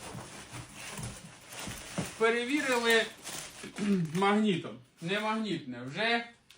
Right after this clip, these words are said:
е, великий шанс на успіх ми маємо.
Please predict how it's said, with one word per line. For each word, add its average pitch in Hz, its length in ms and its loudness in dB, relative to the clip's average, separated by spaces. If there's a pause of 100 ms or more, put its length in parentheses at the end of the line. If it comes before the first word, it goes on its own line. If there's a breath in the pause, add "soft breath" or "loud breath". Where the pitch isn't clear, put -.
(460)
е, 151 680 0 (420)
великий 202 840 -2 (100)
шанс 214 340 0
на 185 120 -2
успіх 190 540 -2
ми 202 120 4
маємо. 127 580 2